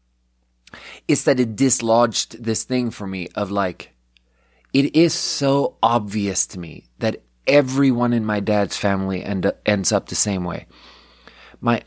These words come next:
uncle has no friends. He doesn't do anything. He lives in a, he lives a very, very small life. It's about ten foot by ten foot. He orders everything on Amazon. He watches T V all day.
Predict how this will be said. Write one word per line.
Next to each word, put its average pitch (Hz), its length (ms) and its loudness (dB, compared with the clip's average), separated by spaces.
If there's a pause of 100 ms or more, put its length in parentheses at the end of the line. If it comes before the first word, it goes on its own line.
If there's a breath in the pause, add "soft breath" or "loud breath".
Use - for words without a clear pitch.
uncle 147 560 2 (800)
has - 640 -8 (120)
no - 160 -8
friends. - 800 -4 (960 soft breath)
He - 160 -10
doesn't 120 300 -2
do 117 180 4
anything. 107 520 0
He 101 140 -2
lives 107 300 2
in 113 80 -2
a, 104 240 -4
he 127 160 -2
lives 120 240 2
a 117 60 0
very, 131 420 4
very 120 220 2
small 110 400 2
life. 95 360 0 (360 loud breath)
It's - 180 -4
about 117 280 4
ten 127 260 0
foot 135 320 -2
by 110 120 2
ten 113 320 0
foot. 101 300 0 (240 loud breath)
He 135 160 2
orders 120 380 2
everything 131 480 2
on 131 100 0
Amazon. 113 720 2 (500 soft breath)
He - 200 -4
watches 110 400 0
T 131 200 2
V 127 220 4
all 95 160 0
day. 87 240 -8